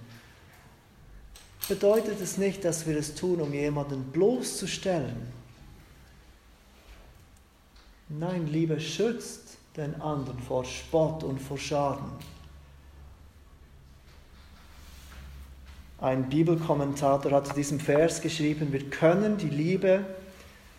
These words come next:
für eine Person daran messen, wie schnell wir bereit sind, ihre, ihre Fehler zu bedecken.“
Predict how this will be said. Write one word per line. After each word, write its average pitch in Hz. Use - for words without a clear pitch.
für 156
eine 160
Person 170
daran 208
messen, 165
wie 143
schnell 190
wir 202
bereit 170
sind, 165
ihre, 160
ihre 156
Fehler 160
zu -
bedecken.“ 151